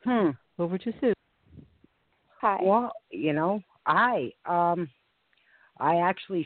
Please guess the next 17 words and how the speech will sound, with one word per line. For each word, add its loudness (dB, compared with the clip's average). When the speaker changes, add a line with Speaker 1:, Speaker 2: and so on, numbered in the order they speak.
Speaker 1:
feel, -2
and 2
I 4
just -6
brought 0
this -4
up 2
in -8
the -6
last -2
conversation, -6
um, -6
there 2
was, 0
I -2
feel 0
like 0